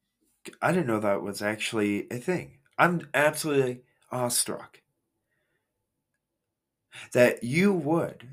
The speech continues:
that a mother would take out the saliva glands and make her own daughter drool.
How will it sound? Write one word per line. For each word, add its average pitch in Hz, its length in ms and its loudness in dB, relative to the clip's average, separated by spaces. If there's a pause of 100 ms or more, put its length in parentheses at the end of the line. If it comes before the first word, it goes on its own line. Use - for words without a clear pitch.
that 120 160 2
a 120 60 2
mother 123 480 -4 (520)
would 104 180 -8
take 185 220 -2
out 156 160 0
the 127 80 -8
saliva 123 540 -6
glands - 640 -20 (2250)
and 117 180 0
make 151 220 2
her 165 360 0
own 151 280 -2
daughter 120 340 -2
drool. 87 480 -10